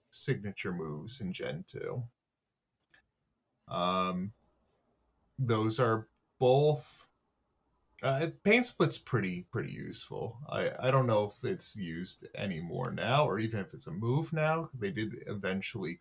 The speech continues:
cull some moves from the roster. Um, Psy Wave was just a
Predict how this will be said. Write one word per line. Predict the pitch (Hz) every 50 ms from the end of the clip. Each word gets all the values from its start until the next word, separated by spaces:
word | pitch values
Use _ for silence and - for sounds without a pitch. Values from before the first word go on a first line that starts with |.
| -
cull | - 107 82 87 98 -
some | - - 92 85 87
moves | - 92 92 92 - 113 - -
from | - 117 104 107
the | 101
roster. | 98 101 98 95 104 120 117 - - - 120 120 131 135 - - _ _ _ _ _ - - - - _ _ _ _
Um, | 113 107 101 98 95 98 98 95 92 95 98 107 - _ _ _ _
Psy | - - - - 135 120 120
Wave | 123 123 120 120 117 117 117 - - - - _ _ _ _
was | 120 110 107 104 101 -
just | - 110 92 - - 110
a | 98 92 92 95